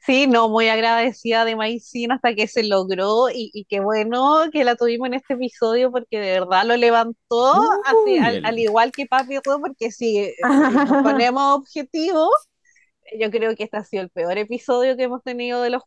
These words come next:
Speaker 1: cuatro en cuanto a,
Speaker 3: Claro.
Speaker 1: al, al delivery en sí de las
Speaker 2: Mm,
Speaker 1: dragas, me refiero.
Speaker 2: ujú.
Speaker 1: Así
Speaker 3: Oye.
Speaker 1: que muchas, ¿Mm?
Speaker 3: No, y les iba a decir que también, hablando de Papi Ro, también el chisme que tuvo con la chamarra, pero eso es otro pedo.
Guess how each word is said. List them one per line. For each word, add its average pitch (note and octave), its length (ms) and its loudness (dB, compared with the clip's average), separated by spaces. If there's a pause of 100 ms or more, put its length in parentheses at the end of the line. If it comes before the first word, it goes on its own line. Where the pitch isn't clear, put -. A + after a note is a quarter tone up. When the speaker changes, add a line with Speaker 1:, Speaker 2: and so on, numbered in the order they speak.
Speaker 1:
cuatro - 420 -6 (440)
en A3 100 -12
cuanto G#3 480 0
a, E3+ 500 2
Speaker 3:
Claro. - 40 -14 (420)
Speaker 1:
al, G3 300 0
al F#3 260 -4 (240)
delivery G3+ 500 -2
en G3 140 -6
sí G3+ 280 -6
de F3 140 -4
las F3 180 -4
Speaker 2:
Mm, - 20 -8
Speaker 1:
dragas, D3 320 0
me - 140 -20
refiero. - 340 -8
Speaker 2:
ujú. F#2 100 -12 (420)
Speaker 1:
Así G3 360 0
Speaker 3:
Oye. - 20 4
Speaker 1:
que A3 220 4
muchas, A3+ 400 0 (240)
¿Mm? C4+ 140 2 (1080)
Speaker 3:
No, B3+ 220 4
y C4 40 6
les C4+ 220 4
iba C#4+ 100 6
a D4 80 6
decir D4+ 140 4
que D#4 100 4
también, C4 440 4 (260)
hablando C4 360 4
de D4 80 6
Papi C4+ 300 4
Ro, C#4 180 4
también A3+ 360 2
el B3+ 120 2
chisme C4+ 360 4
que C#4 100 2
tuvo A#3+ 260 4
con B3 140 2
la A3+ 80 0
chamarra, G#3 460 0
pero F#3+ 180 4
eso F#3 160 0
es G3+ 100 -4
otro G#3 260 0
pedo. F3 360 2